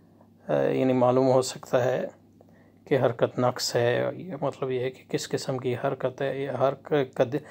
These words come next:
कदीमा मुतलका का, you know, कामिल है और कामिल का क्या मतलब है वगैरह वगैरह। तो बुनियादी तौर पे इमाम गजाली जिस, आप देखेंगे कि जिस चीज़ की तरफ ले जाना चाहते हैं उनको, वो ये चीज़ ये है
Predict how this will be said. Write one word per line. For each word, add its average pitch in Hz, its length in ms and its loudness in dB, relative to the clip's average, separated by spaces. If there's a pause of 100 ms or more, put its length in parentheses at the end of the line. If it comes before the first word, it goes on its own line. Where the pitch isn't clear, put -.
(260)
कदीमा 143 360 8
मुतलका 131 480 2
का, 151 320 -2
you 143 220 -2
know, 123 260 -2
कामिल 127 500 2
है 127 280 2
और 131 180 0
कामिल 127 280 2
का 131 120 -4
क्या 131 180 2
मतलब 123 420 -4
है 135 100 0
वगैरह 135 340 -4
वगैरह। - 300 -12 (580)
तो 180 80 6
बुनियादी 208 460 12
तौर 262 200 10
पे 240 120 0
इमाम 196 240 2
गजाली 165 340 0
जिस, - 460 -6
आप 156 180 2
देखेंगे 170 520 2
कि 151 160 -4
जिस 156 300 -4
चीज़ 196 240 0
की 185 100 -2
तरफ 143 300 6
ले 135 200 6
जाना 175 240 8
चाहते 139 340 2
हैं 127 80 -2
उनको, 131 280 -2
वो 151 120 2
ये 143 200 0
चीज़ 151 340 -8
ये 135 240 0
है 127 220 0